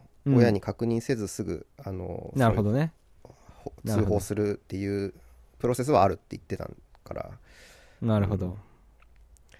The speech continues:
Speaker 1: そう。
Speaker 2: へー。
Speaker 1: 難しい、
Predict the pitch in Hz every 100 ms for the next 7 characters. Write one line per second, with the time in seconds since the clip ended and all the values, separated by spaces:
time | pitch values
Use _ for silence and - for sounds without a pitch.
0 | - - - - - _ - 92 90 -
1 | - - - 104 92 87 85 85 85 -
2 | - - - - 90 -